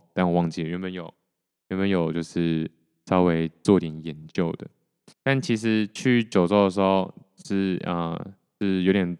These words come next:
晚上的时候才到，所以晚上的时候就经过下关市，也就是本州跟九州的一个连接的桥，哦，那个桥也很漂亮，叫关门桥，对吧？应该叫关门桥。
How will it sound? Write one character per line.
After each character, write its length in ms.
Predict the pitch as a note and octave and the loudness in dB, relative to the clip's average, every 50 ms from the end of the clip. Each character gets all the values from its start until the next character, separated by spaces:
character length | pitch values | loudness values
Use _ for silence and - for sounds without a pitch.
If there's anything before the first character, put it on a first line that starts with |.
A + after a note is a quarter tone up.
| _ _ - | _ _ -6
晚 200 | - F#2+ F2 D#2 | -2 -2 0 0
上 160 | D#2+ G#2+ G#2 | 0 0 0
的 80 | G2 F2 | 0 2
时 60 | E2 | 2
候 80 | F2+ F2 | 2 0
才 180 | - - D#2 D2+ - | 0 -2 -8 -8 -6
到， 180 | - E2 D#2 D#2+ | -4 -4 -4 -4
所 160 | - - F#2 | -2 0 0
以 40 | F2+ | 2
晚 180 | F2+ E2+ D#2+ | 2 0 0
上 120 | E2+ F#2 F2 | -2 -2 0
的 40 | |
时 60 | E2+ F2 | 0 0
候 80 | F2 | 0
就 180 | E2+ F#2+ F#2 F2 | 2 2 0 0
经 300 | E2 - G2 F#2+ F#2 F2+ | 0 -2 -2 -2 -2 2
过 180 | - G2 F#2 | 2 2 2
下 300 | F2+ - - G2+ F2 E2+ | 2 2 0 -2 -2 -2
关 260 | E2+ - E2+ E2 E2 F2 | 0 0 -2 0 -2 -4
市， 320 | E2 - - F#2 E2 D2+ _ _ _ _ _ _ _ - | -6 -6 -4 -4 -4 -6 _ _ _ _ _ _ _ -4
也 80 | - F#2+ | -2 2
就 140 | G2 G2 | 2 2
是 280 | F#2+ G2+ G2 G2 F#2+ F#2+ - _ _ _ | 4 4 4 4 4 4 0 _ _ _
本 220 | - G2 F2+ F2 | 4 4 4 4
州 200 | E2 - G#2 G2+ | 4 6 6 6
跟 320 | G2+ F#2+ A2 G#2 G2+ G2+ G2+ | 6 6 4 2 4 2 2
九 220 | F#2 G2+ F2+ E2+ | 4 6 6 6
州 180 | E2+ - F#2+ F#2 | 6 4 4 4
的 200 | F2+ F#2 F2+ F2 | 4 4 2 0
一 80 | F2 | -2
个 340 | E2+ - F2+ E2+ E2 E2 E2 E2+ E2 - | -2 0 0 0 0 0 -2 -4 -4 -2
连 200 | F2+ E2+ E2+ E2+ | -2 -2 -2 0
接 180 | - G#2 G2 | 2 2 2
的 80 | F#2+ F2+ | 2 2
桥， 300 | E2+ - - - E2 D#2 D#2 - - | 0 -4 -6 -8 -10 -10 -10 -10 -8
哦， 140 | - E2+ E2+ | -6 -4 -2
那 100 | G2 G#2 | -2 -2
个 80 | G2 | -2
桥 220 | F2+ - - E2 D#2+ | -2 -2 -2 -2 0
也 120 | E2+ F2 | 0 0
很 120 | D#2+ D#2+ D2+ | 0 -2 -4
漂 220 | - - E2+ D#2+ | -4 -4 -2 -2
亮， 180 | D#2+ D#2+ D#2 D#2 | -2 -2 -4 -2
叫 200 | - F2+ F2+ E2+ | 0 0 0 0
关 220 | - - - G2 G2 | -2 0 2 2 2
门 340 | G2+ G#2 G2 E2 D#2 D#2+ - | 2 0 0 -2 -2 -4 -8
桥， 200 | - - - - G1+ - - _ _ _ _ _ _ _ _ _ _ _ _ | -8 -10 -10 -10 -12 -12 -16 _ _ _ _ _ _ _ _ _ _ _ _
对 100 | - F2 | -10 -10
吧？ 80 | - - - | -8 -8 -10
应 60 | F2 | -8
该 100 | F2 E2+ | -8 -4
叫 100 | E2+ E2+ | -4 -4
关 180 | - - E2+ | -2 -2 -2
门 160 | E2+ E2+ - - - | -2 -2 -4 -6 -10
桥。 160 | - - - | -12 -14 -14